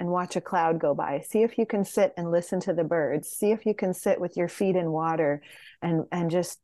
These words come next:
hear and feel and do nothing, because a lot of people can't do that. And that's an issue. Like, you should be able to do that. We should be able to lay on a blanket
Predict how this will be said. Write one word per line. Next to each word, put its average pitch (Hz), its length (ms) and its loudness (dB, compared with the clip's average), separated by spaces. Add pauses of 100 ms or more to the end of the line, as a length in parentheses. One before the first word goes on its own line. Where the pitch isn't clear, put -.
(100)
hear 208 460 4
and 156 160 0
feel 190 420 2
and 147 240 -2 (420)
do 233 240 6
nothing, 202 600 0 (260)
because 190 560 2 (160)
a 185 60 0
lot 180 240 2
of 262 80 2
people 226 280 -2
can't 208 340 -4
do 208 200 4
that. 160 320 -2
And 190 200 2
that's 220 280 0
an 196 120 4
issue. - 640 -2
Like, 165 280 -2
you 202 100 4
should 214 260 2
be 208 140 4
able 190 260 0
to - 140 -6
do 185 240 0
that. 147 240 -2
We 180 120 2
should 196 200 -2
be 214 120 4
able 202 240 2
to 202 120 -6
lay 180 240 4
on 175 140 0
a 170 60 -2
blanket 165 540 0